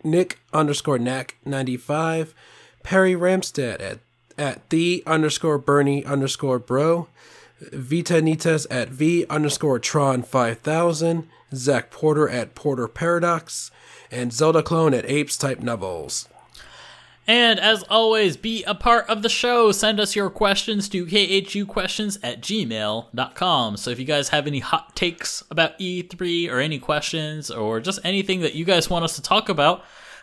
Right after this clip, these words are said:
Speaker 2: please send us those in the form of a question to K H U questions at gmail dot com. Anyway, so as for our E three wrap-up segment, we're gonna get right to it. So there's a lot of stuff that went down at E three,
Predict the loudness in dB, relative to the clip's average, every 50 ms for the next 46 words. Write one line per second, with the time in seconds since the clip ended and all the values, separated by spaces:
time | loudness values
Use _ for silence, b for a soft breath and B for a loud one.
0 | B -4 0 2 2 2 2 2 2 2 2 2 2 2 2 4 4 2 2 0
1 | -2 -2 -2 0 2 2 2 4 4 2 0 0 0 0 0 0 0 -2 -4 -4
2 | -4 -4 -4 -4 -4 -2 -2 -2 -2 -2 -2 -2 -4 -2 -2 -2 -2 -2 -4 -4
3 | -4 -6 -6 -8 -8 -8 -6 -4 -4 -4 -2 -2 -4 -4 -6 -8 -12 -20 -20 -20
4 | _ _ _ _ _ _ _ -10 -10 -8 -8 -8 -8 -8 -10 -12 _ _ _ _
5 | _ _ B B B B B B B B B B 0 2 4 6 6 4 4 2
6 | 2 4 4 6 6 4 2 2 2 2 2 2 2 -2 -6 -4 -4 -2 -2 0
7 | 2 2 4 2 2 -2 -6 -12 _ _ _ _ _ _ _ -4 -4 -4 -4 -4
8 | -4 -2 -2 0 0 2 2 2 2 0 -2 -4 -4 -4 -4 -2 -2 -2 -2 -4
9 | -4 -4 -4 -4 -4 -6 -6 -4 -2 -2 -2 -2 -2 -2 -2 -2 -4 -6 -6 0
10 | 2 4 4 4 2 0 -2 -4 0 2 4 4 4 4 4 2 2 2 2 2
11 | 4 4 4 4 4 2 -2 -4 -2 -2 -2 -2 -2 -2 0 2 2 2 2 2
12 | 0 -2 -4 -6 -6 -6 -4 -4 -2 -4 -6 B